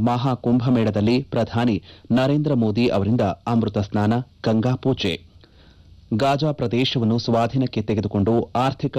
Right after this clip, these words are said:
ಅಭಿವೃದ್ಧಿಗೆ ಅಮೆರಿಕ ಅಧ್ಯಕ್ಷ ಡೊನಾಲ್ಡ್ ಟ್ರಂಪ್ ಯೋಜನೆ. ರೊಜಾರಿಯೋ ಚಾಲೆಂಜರ್ ಟೆನ್ನಿಸ್ ಪ್ರೀ ಕ್ವಾರ್ಟರ್ ಫೈನಲ್ನಲ್ಲಿಂದು ಭಾರತದ ಸುಮಿತ್ ನಗಾಲ್ ಕಣದಲ್ಲಿ. ವಾರ್ತೆಗಳ ವಿವರ. ದೆಹಲಿ ವಿಧಾನಸಭೆಯ ಎಪ್ಪತ್ತು ಕ್ಷೇತ್ರಗಳಿಗೆ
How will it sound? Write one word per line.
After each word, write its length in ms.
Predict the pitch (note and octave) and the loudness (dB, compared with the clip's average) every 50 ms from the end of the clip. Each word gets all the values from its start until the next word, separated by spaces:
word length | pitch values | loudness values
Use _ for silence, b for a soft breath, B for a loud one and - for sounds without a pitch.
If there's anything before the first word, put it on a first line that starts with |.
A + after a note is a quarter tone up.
| A2 - | -4 -2
ಅಭಿವೃದ್ಧಿಗೆ 500 | G#2+ G2+ G#2+ G2+ G2+ - B2 A#2 A2+ F#2 - B B B B | -2 -4 -4 -6 -4 -4 -2 0 0 -2 -2 B B B B
ಅಮೆರಿಕ 360 | B2+ C3 C3 C3 C3 B2+ - C3 | 0 0 2 2 0 0 0 -2
ಅಧ್ಯಕ್ಷ 320 | A2+ G#2 A2+ G#2+ - - B2 A#2 | -2 -2 -4 -4 -2 -2 -2 -2
ಡೊನಾಲ್ಡ್ 400 | G#2+ - G#2 G#2 A2 A2 G#2+ G#2 | 0 0 0 0 2 0 -2 -2
ಟ್ರಂಪ್ 240 | - - A2 F#2+ - - - - - - - A2 | -2 -2 -2 -2 -4 -8 -20 -20 -20 -16 -6 -2
ಯೋಜನೆ. 460 | B2 B2+ A#2 A2+ - A2 G2 F#2 E2+ - - _ _ - b b b b b b | 0 0 0 0 -2 -4 -4 -4 -6 -8 -12 _ _ -20 b b b b b b
ರೊಜಾರಿಯೋ 480 | C#3 C#3+ C#3 F3+ E3+ E3 D#3 D#3 D#3 E3 E3+ - | -2 0 0 0 0 0 0 0 -2 -2 -4 -2
ಚಾಲೆಂಜರ್ 480 | - B2 A#2 A#2+ A#2+ A#2 A2 A#2+ G#2+ G2+ | -2 -2 0 0 0 0 0 0 -2 -2
ಟೆನ್ನಿಸ್ 360 | - A2+ A2 B2 D3 - B B B B B B B | -2 -2 0 0 -2 -2 B B B B B B B
ಪ್ರೀ 140 | - D#3 E3+ E3+ | -2 0 0 0
ಕ್ವಾರ್ಟರ್ 340 | - E3 C#3+ C#3+ - D3+ D3+ | 0 -2 -2 -2 -2 -4 -4
ಫೈನಲ್ನಲ್ಲಿಂದು 720 | - B2 G#2+ A2+ A#2+ B2+ B2+ B2 A2+ G#2 A2 A#2+ A2+ F2+ F2+ F#2 | -2 -2 -2 0 0 2 2 2 2 0 0 0 0 -2 -2 -2
ಭಾರತದ 460 | G2 A#2 A#2+ A#2 A2 - B2 B2 G#2+ F#2 F2+ | -2 -2 -2 -2 -2 -4 -6 -4 -4 -4 -4
ಸುಮಿತ್ 400 | - - D3 C3 C#3 C#3+ - - | -4 -4 0 0 0 0 0 -2
ನಗಾಲ್ 400 | A#2 G#2+ G2 A2 G#2 G2+ G2+ G#2 | -2 -2 -2 -2 -2 -2 -2 -2
ಕಣದಲ್ಲಿ. 520 | - - C#3 - G#2 - G2+ F2+ G2+ G2+ E2 - - - B B B B B B B B B B B B - - - | -2 -4 -4 -4 -4 -4 -6 -6 -4 -6 -6 -6 -12 -18 B B B B B B B B B B B B -20 -8 -4
ವಾರ್ತೆಗಳ 460 | B2 B2 B2 A#2+ - - B2+ A#2 C3 C#3+ C#3+ A#2+ | -2 -2 -2 -2 -4 -8 -6 -6 -4 -4 -2 -2
ವಿವರ. 240 | G#2+ F#2 F#2 F#2 F#2 E2+ - - - B B B B B B B B B B B B B | -4 -4 -2 -4 -4 -6 -6 -10 -16 B B B B B B B B B B B B B
ದೆಹಲಿ 420 | B2+ D3 D3+ D3+ D3+ E3 F3+ F#3 | 0 0 0 0 0 0 0 0
ವಿಧಾನಸಭೆಯ 840 | F3+ C#3 A#2+ G2+ F#2+ A2+ B2 C3+ C3+ - - A#2+ G2 G#2+ G#2 G#2 A2 A2+ A#2 G#2 A2 | 2 0 0 -2 -2 -2 0 0 -2 -2 -2 -4 -2 0 0 0 0 0 0 0 0
ಎಪ್ಪತ್ತು 360 | C3 - - - C3+ - - A#2 | 0 -2 -2 -4 -8 -6 -6 -8
ಕ್ಷೇತ್ರಗಳಿಗೆ 640 | - - - A#2 G#2 - - G2 F#2+ G2+ - G#2+ | -8 -4 -4 -4 -4 -2 -2 0 0 0 0 -2